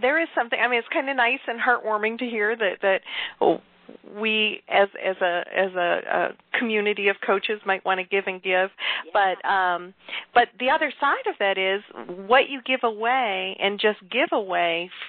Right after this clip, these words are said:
Speaker 1: f-, um, there's that line, once again, that balance between you, you give to receive, but the other side of that is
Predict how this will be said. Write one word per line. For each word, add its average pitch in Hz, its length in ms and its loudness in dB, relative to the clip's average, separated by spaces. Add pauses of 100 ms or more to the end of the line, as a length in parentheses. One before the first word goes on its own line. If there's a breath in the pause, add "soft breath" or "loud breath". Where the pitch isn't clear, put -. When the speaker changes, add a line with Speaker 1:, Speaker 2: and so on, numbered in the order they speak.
(120)
Speaker 1:
f-, - 60 0
um, 185 460 0 (580 loud breath)
there's 208 240 0
that 196 240 2
line, 220 380 0
once 226 180 -4
again, 226 220 -2
that 185 180 0
balance 226 460 0
between 196 440 0
you, 196 320 0
you 196 220 0 (140)
give 233 300 0 (160)
to 254 100 2
receive, 208 680 0 (440 loud breath)
but 214 160 4
the 208 140 -2
other 214 280 0
side 220 280 2
of 220 100 -8
that 190 180 0
is 185 160 0